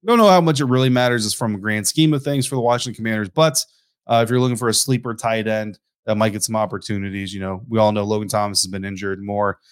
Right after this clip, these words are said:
in the, in recent years than, than anybody would like.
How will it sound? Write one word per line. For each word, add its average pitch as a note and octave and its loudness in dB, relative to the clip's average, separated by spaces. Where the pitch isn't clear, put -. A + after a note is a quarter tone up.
in A2 -2
the, G#2+ -2
in G2+ -4
recent G#2 -4
years G2 -8
than, F#2+ -8
than G2 -8
anybody G2+ -2
would F#2+ -6
like. F#2+ -4